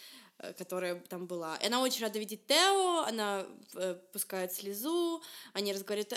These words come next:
Энди, и, в принципе, Тео такое ощущение, что он как бы встретился с очень близким человеком, и так и есть, потому что, как мы уже говорили, у них образовалась особая связь, потому что она в какой-то момент заменила ему мать. А, и он часто начинает ходить к ней в дом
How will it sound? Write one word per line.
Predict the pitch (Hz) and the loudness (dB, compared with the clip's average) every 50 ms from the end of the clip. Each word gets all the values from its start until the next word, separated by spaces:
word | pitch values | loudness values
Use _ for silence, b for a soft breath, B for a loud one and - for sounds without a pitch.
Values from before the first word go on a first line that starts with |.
| - - | 0 2
Энди, | 277 302 311 320 302 294 262 233 254 262 262 - - | 2 4 4 4 4 2 0 0 2 0 0 0 -2
и, | - | -6
в | - | -4
принципе, | - 277 269 - 262 - 247 | 0 4 4 4 4 4 -2
Тео | 233 240 254 254 262 254 247 240 | -2 2 2 2 2 2 0 0
такое | 240 220 - 226 220 | -2 -4 -4 -4 -2
ощущение, | 214 - - - - 240 262 277 277 247 226 | -2 -2 -2 0 2 2 2 2 0 -2 -2
что | - - - 202 | -4 -6 -6 -6
он | 208 214 220 214 | -4 -4 -6 -8
как | - 202 190 190 | -10 -12 -12 -10
бы | 190 196 185 | -12 -12 -12
встретился | 185 - 208 202 214 214 214 196 - 196 | -10 -6 -4 -4 -4 -4 -6 -10 -8 -8
с | 185 - | -6 -6
очень | 202 196 - 202 190 | -6 -6 -6 -8 -6
близким | 190 202 - - 190 | -8 -8 -8 -8 -10
человеком, | 185 - 196 190 208 285 - 285 226 | -10 -8 -4 -2 -2 -2 -2 -2 -6
и | 208 | -4
так | - 208 214 - 220 | -6 -6 -6 -6 -6
и | |
есть, | 202 208 190 190 190 - | -2 -2 -2 -2 -2 -8
потому | - - - 170 170 | -12 -14 -12 -12 -12
что, | - - 180 | -12 -12 -14
как | 185 185 | -14 -10
мы | 196 190 190 | -10 -8 -8
уже | 190 190 | -8 -8
говорили, | 185 190 190 196 269 311 294 | -6 -6 -4 -4 -4 -4 -4
у | 233 214 | -4 -4
них | 208 220 - - B B B B B 254 | -6 -8 -8 -10 B B B B B -12
образовалась | - 202 220 214 233 220 220 220 | -6 -4 -2 0 2 2 0 2
особая | 214 - - 233 233 214 202 202 190 185 190 | 0 2 2 2 0 0 0 0 0 2 0
связь, | 190 - - 208 214 247 320 381 392 - - B B B B B - | 0 0 2 2 4 4 4 2 0 -4 -8 B B B B B -10
потому | 214 - 208 208 | -6 -6 -4 -6
что | 214 - 220 | -4 -4 -4
она | 208 | -6
в | - | -4
какой-то | - 214 202 214 | -4 -6 -4 -4
момент | 196 196 233 285 262 | -4 -2 -2 -2 -2
заменила | 233 208 196 196 214 226 214 | -4 -4 -4 -4 -4 -2 -2
ему | 202 202 190 | -2 -2 -4
мать. | 185 175 170 165 160 147 - - - _ B B B B B B B B B B B B - | -6 -6 -6 -8 -8 -10 -12 -16 -20 _ B B B B B B B B B B B B -14
А, | - - 214 208 214 214 214 214 208 208 196 - - | -8 -6 -4 -2 -2 -2 -2 -2 -2 -4 -4 -6 -4
и | - 311 359 403 427 440 427 392 349 320 285 254 269 | -2 2 2 4 4 4 4 4 4 2 2 2 2
он | 349 359 330 | 2 2 2
часто | - 302 277 - - | 2 2 2 2 2
начинает | 220 208 - 214 196 - | 0 0 -2 -2 -4 -4
ходить | - 208 202 196 - | -4 -6 -6 -4 -4
к | |
ней | 247 269 | -4 -4
в | 269 277 | -4 -2
дом | - 381 427 466 480 | 0 2 2 2 2